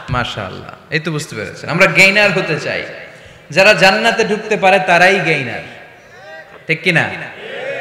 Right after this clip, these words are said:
আমরা এখানে যেমনি একসাথে বসে gainer হয়েছি, জান্নাতেও যেন একসাথে বসতে পারে, আল্লাহ তৌফিক দান করো। তাহলে ইসলাম ছাড়া অন্য কিছু মানি না,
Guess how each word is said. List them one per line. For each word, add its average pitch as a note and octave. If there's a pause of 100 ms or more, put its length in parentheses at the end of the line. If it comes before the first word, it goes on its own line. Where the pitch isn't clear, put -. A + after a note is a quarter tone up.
(240)
আমরা D#3
এখানে F#3+
যেমনি F#3
একসাথে E3+
বসে D#3
gainer E3 (100)
হয়েছি, F3 (240)
জান্নাতেও F#3+
যেন F#3+
একসাথে F3
বসতে D#3+
পারে, D#3
আল্লাহ D3+
তৌফিক D#3+
দান B2+
করো। G#2+ (2250)
তাহলে G3
ইসলাম G#3+
ছাড়া G3+
অন্য G3
কিছু F#3
মানি F3+
না, A3+